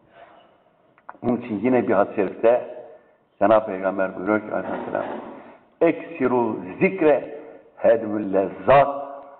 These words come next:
Ağzınızın tadını kaçıranı çok hatırlayın.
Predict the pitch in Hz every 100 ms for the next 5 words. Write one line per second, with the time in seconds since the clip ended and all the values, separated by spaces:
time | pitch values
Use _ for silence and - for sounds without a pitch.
0 | _ _ _ _ _ - 107 113 120 120
1 | 139 - 110 123 - - - 107 127 139
2 | - - 82 - 82 101 -